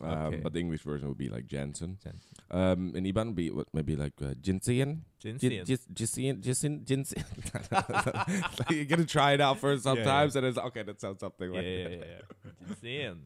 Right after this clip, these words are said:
Speaker 1: Jins-,
Speaker 2: All right.
Speaker 1: Jinsian, Nick Jinsian. <laughs>
Speaker 2: Mm, yeah, yeah, yeah, yeah. Okay. Uh, yeah.
Speaker 1: Mm.
Speaker 2: Oh, you have talked about this, but never mind. I'm just gonna talk it again.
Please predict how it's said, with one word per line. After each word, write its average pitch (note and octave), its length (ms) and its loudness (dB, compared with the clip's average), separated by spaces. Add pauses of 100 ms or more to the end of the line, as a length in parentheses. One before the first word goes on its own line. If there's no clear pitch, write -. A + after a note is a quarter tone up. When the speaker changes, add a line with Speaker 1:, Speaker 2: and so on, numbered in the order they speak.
Speaker 1:
Jins-, E2+ 100 -10
Speaker 2:
All G#2 100 -6
right. F#2+ 220 -8
Speaker 1:
Jinsian, C2 380 -8
Nick C#3 260 -12
Jinsian. C#3+ 560 -10
<laughs> - 120 -20
Speaker 2:
Mm, C3 840 -12
yeah, G#2+ 200 0
yeah, G2 220 -2
yeah, D2+ 200 -6 (120)
yeah. B1 140 -14 (800)
Okay. A2+ 340 -8 (1300)
Uh, A2+ 480 -6
yeah. G#2+ 260 -6 (240)
Speaker 1:
Mm. F2 240 -12
Speaker 2:
Oh, F#2+ 120 -4
you G2+ 100 -2
have G#2 140 -4
talked - 180 -6
about E2+ 180 -8
this, E2+ 160 -6
but G#2 140 0
never C3+ 140 2
mind. F2+ 140 -2
I'm G2+ 40 -10
just D#3 200 -6
gonna C#3 120 -2
talk - 220 -4
it F#2+ 60 -4
again. D#2+ 220 -10